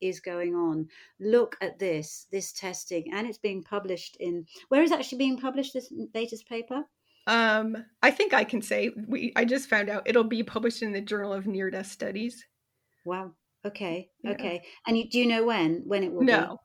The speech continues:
Speaker 2: no, she, it, no, they, it could, I have no idea. I can't, I can't put an, an, a date on it. It's just been accepted, and then that's up to the journal, um,
Speaker 1: Yeah,
Speaker 2: and,
Speaker 1: I mean,
Speaker 2: and
Speaker 1: but
Speaker 2: their,
Speaker 1: you
Speaker 2: like, how
Speaker 1: you
Speaker 2: much traffic they
Speaker 1: Yeah.
Speaker 2: have and that sort of thing. So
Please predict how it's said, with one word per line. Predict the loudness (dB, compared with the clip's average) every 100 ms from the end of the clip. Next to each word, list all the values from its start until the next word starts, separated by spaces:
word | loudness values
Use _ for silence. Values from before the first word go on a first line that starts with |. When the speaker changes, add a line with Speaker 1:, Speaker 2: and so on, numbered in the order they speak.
| _
Speaker 2:
no, | 0 0 -4
she, | -6 -8 -8 -14 _
it, | -6 -4 -6 _ _
no, | -10 -10 -10 -12 _
they, | 0 0 0 _
it | -2 0
could, | -4 -4 4
I | 4
have | 4
no | 0 -2
idea. | -6 -10 2
I | 2
can't, | 6 2 2 -2
I | -2
can't | 0 2
put | 4 2
an, | 2 -4 -4
an, | -4 -6 -10 -16 -20 -20 -20 _
a | -2
date | 2 2
on | 2 -2
it. | -4
It's | -6 -4
just | -6 -4
been | -2 -2
accepted, | -2 -2 0 0 0
and | -2
then | -4 -4
that's | -4 -6
up | -8 -8
to | -12
the | -10 -8
journal, | -6 -8 -6 -8 -12 _ _ _ -8
um, | -2
Speaker 1:
Yeah, | 2 4 4
Speaker 2:
and, |
Speaker 1:
I | 2
mean, | 4
Speaker 2:
and | 4
Speaker 1:
but | 4
Speaker 2:
their, | 2
Speaker 1:
you | 2 2
Speaker 2:
like, | -2 -4 _ _ -12
how | -4 -4
Speaker 1:
you | -4 -6
Speaker 2:
much | -6 -4 -8 _ _ _ _ _ -4
traffic | -2 -2 -6 -4
they | -2
Speaker 1:
Yeah. | -2 -4
Speaker 2:
have | -8
and | -12
that | -14 -16
sort | -16
of | -16
thing. | -16 -18 -18 _
So | -18